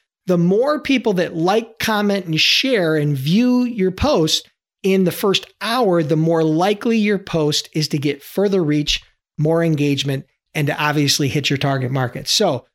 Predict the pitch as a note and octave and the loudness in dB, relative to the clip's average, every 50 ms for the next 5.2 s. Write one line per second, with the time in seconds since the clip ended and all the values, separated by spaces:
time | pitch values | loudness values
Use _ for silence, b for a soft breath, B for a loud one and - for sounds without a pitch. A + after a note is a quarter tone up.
0 | _ _ _ - D#3+ C3+ - F#3+ G3+ A3+ A#3+ B3+ B3 G#3+ F3 - - - A#3+ C4 | _ _ _ -6 -2 0 2 2 2 2 2 2 2 0 -2 -2 -4 -2 -2 -2
1 | C4 - C#4 B3+ A3+ F3 - - A3 G3+ F#3+ F#3+ F3+ E3+ E3+ E3+ F3 D#3+ F3+ F3 | -2 -2 -2 -2 -2 -2 -2 -2 0 2 2 2 2 2 2 0 2 2 2 0
2 | E3+ D#3 F3+ D#3+ D3+ - D#3+ D3 C#3+ C#3+ C3+ - D#3 D3 C#3 D3 C#3+ C#3 C3 - | 2 2 0 -2 -2 -2 -2 -2 -2 -2 -2 -2 -2 0 0 0 0 0 0 0
3 | - - - - - F3+ F#3 F#3+ F#3 F#3 F#3 F#3 F#3+ F#3 - _ _ - - F3+ | 0 0 0 0 0 0 2 4 4 2 2 0 -2 -4 -8 _ _ -10 -6 -4
4 | D3 C3+ B2+ A2+ - - - - _ _ _ _ _ _ - - D#3+ E3 F3+ A3 | -2 -2 -2 -4 -6 -10 -14 -16 _ _ _ _ _ _ -6 -4 -2 0 0 0
5 | A3 E3+ C#3+ - | 0 -2 -2 -6